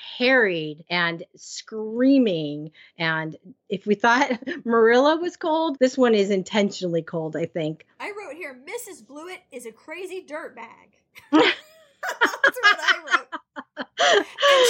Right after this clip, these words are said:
Speaker 2: she's like, "Well, you're wiry. Well, I don't suffer no fools. You're gonna get the toe of my boot if you don't work, and no mistake." She does not match up with Missus Spencer at all. So is there no zoning? Of course there's not. But these two <laughs> women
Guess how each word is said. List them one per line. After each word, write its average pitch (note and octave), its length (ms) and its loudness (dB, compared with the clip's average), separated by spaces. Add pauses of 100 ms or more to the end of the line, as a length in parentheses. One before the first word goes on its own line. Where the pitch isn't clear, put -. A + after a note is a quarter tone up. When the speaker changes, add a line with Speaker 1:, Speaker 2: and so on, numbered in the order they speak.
Speaker 2:
she's G#4+ 180 2
like, D#4 240 0
"Well, D#4+ 240 2
you're D4+ 280 0
wiry. A#3 440 -2
Well, A#3 160 -8
I C4+ 160 2
don't C#4 220 -6
suffer C4+ 360 -6
no C4+ 240 -2
fools. A3 540 -8
You're C4+ 120 -6
gonna A3+ 300 -4
get C4 320 0
the A#3 60 -6
toe D4 300 2
of C#4 80 -4
my C4+ 220 0
boot C#4 300 -4
if - 140 -12
you C4+ 100 -4
don't C#4 220 -2
work, D4+ 260 0
and G#3+ 140 -6
no D#4 280 4
mistake." E4 560 0
She G4+ 280 -2
does G4+ 240 -4
not F4+ 400 -6
match C4 320 -4
up B3+ 200 -2
with F4 160 -4
Missus B3 300 -4
Spencer A#3 520 -6
at E4 200 -2
all. D4+ 560 2 (180)
So D#4+ 160 -6
is E4 160 -4
there F#4 180 0
no E4 200 0
zoning? A#3+ 540 -6 (100)
Of - 180 -16
course G#3+ 300 -18
there's - 240 -20
not. - 260 -14
But G#3+ 140 -20
these F#4+ 260 -2
two G4 100 6 (120)
<laughs> E4+ 120 -10
women D#4 280 -6